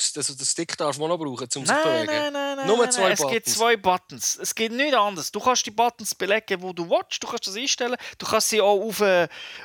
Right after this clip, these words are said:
Speaker 2: auf, aufs Digipad legen, dass wenn du gegen oben drückst, dass er einen Move macht, <laughs> dass er gegen links einen Move macht.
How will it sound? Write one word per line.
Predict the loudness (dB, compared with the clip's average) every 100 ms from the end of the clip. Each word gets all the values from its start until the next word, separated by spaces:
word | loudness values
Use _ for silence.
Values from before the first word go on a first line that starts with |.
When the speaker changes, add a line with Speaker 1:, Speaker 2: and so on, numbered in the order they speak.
| -8
Speaker 2:
auf, | -4
aufs | -2 0 -2
Digipad | -2 -4 -2 2 2 2
legen, | 2 2 2
dass | -2 -2
wenn | -4
du | 0
gegen | 0
oben | 0 0
drückst, | 0 0 -2
dass | 0
er | -2
einen |
Move | 0 0 4
macht, | 2 0
<laughs> |
dass | -2
er | -2
gegen | -2 -2
links | -2 0 0
einen | 0
Move | 0 2
macht. | 0